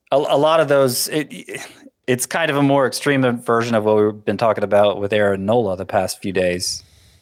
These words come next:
where the starts are either really good or they're really bad. And in Joe Ryan's case, the really bad starts are a little more frequent than they've been for Aaron Nola.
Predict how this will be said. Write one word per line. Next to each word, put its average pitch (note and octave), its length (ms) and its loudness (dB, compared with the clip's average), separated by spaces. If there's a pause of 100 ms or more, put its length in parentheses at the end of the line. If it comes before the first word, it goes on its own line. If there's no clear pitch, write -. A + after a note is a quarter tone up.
(280)
where F2+ 460 0 (180)
the - 100 -2
starts F#2+ 380 0
are G2+ 120 2
either G2 240 0
really G#2+ 640 -2
good C3+ 360 2
or G#2 380 2 (840)
they're G#2 180 0
really G2+ 300 0
bad. G#2 400 2
And F#2+ 120 -4
in F#2+ 220 -6
Joe A2 200 2
Ryan's G2 480 2
case, F#2 500 -4
the F#2+ 180 -2
really G2 340 0
bad F#2+ 300 0
starts F#2+ 300 0
are G2 60 2
a G#2 40 2
little A2 220 2
more G2+ 220 0
frequent G2+ 480 -4
than F#2 140 -6
they've F2+ 200 -8
been F2+ 220 -4
for F2+ 360 -4
Aaron F#2+ 300 0
Nola. F2+ 380 -2